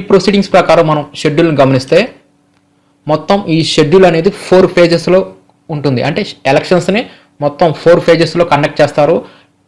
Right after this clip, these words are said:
ఫేజ్ వన్ ఎలక్షన్స్ అనేవి జనవరి ఇరవై మూడో తారీఖున స్టార్ట్ అవుతుంది. అదేవిధంగా ఫేజ్ టూ ఎలక్షన్స్ అనేవి జనవరి ఇరవై ఏడో తారీఖు నుంచి, ఫేజ్ త్రీ అనేవి జనవరి ముప్పై ఒకటో తారీఖు నుంచి,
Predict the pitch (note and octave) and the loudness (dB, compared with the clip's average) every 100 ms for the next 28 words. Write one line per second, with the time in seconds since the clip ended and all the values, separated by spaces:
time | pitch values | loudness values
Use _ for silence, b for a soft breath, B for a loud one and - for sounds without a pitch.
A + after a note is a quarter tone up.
0 | _ _ _ _ _ _ - F3+ E3+ F#3 | _ _ _ _ _ _ -4 -2 0 0
1 | F3+ D#3 D#3 E3+ - D#3 E3 C#4 C3 C#3+ | 0 -2 -2 -2 -2 -2 -2 -4 -4 -2
2 | D3+ E3+ C#3 C#3+ D#3 D#3 D3+ C#3 C#3 C3 | 0 0 0 0 2 0 2 0 -2 -4
3 | C3+ C3+ C#3 C#3+ D3 A#3 B B C#3 D#3+ | -2 0 -2 -2 -4 -4 B B 0 2
4 | E3+ E3 - D#3 D#3+ - F#3 E3 D3 - | 2 0 -2 -2 -2 2 2 4 0 -2
5 | D3+ D3+ D3 E3 C#4 B B - C3+ D3 | -4 -4 -4 -4 -6 B B -4 -2 2
6 | E3+ D#3+ C3+ D3 D#3+ E3 D#3 C#3+ C#3+ C#3+ | 2 2 2 2 4 4 4 2 0 -4
7 | C#3 A#3+ C4 - D#3 D#3 D#3+ F3+ E3+ E3 | -2 -4 -6 -4 -2 -2 0 0 2 0
8 | E3+ B3 - B2 C#3+ D3+ E3 C3+ B2+ - | -2 -2 -6 -4 -2 2 0 2 -2 0
9 | D#3+ D#3+ D#3 C#3+ C3+ C#3 C#3 | 0 0 2 0 0 -4 -4